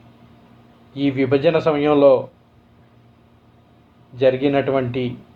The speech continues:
కొన్ని చారిత్రాత్మకమైన పొరపాట్ల వల్ల నేటికీ కూడా ఆరని మంటల, ఆగని పోటుల ఈ భారత్ పాక్ మధ్య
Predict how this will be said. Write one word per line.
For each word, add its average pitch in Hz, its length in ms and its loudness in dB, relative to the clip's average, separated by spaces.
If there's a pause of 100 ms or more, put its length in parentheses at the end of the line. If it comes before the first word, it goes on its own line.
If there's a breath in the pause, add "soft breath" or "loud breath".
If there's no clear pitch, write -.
(1600)
కొన్ని 135 320 -4
చారిత్రాత్మకమైన 143 1120 -2
పొరపాట్ల 127 540 2
వల్ల 127 240 2 (680)
నేటికీ 131 540 -4
కూడా 131 320 2 (1300)
ఆరని 131 480 0
మంటల, 123 340 0 (2000)
ఆగని 127 440 0
పోటుల 127 380 0 (1800)
ఈ 135 140 -6
భారత్ 127 540 0
పాక్ 131 240 -2
మధ్య 123 260 -4